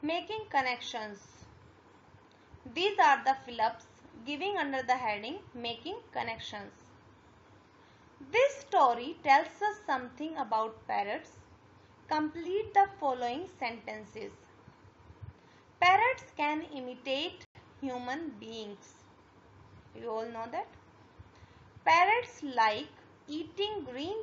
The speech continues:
chilies, ripe tomatoes and mangoes.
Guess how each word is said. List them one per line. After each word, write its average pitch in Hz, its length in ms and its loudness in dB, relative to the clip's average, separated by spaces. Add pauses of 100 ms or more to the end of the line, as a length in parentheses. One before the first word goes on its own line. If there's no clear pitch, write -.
chilies, 226 500 -10 (840)
ripe 294 340 6
tomatoes 226 720 -6 (280)
and 320 220 -2 (260)
mangoes. 214 760 -8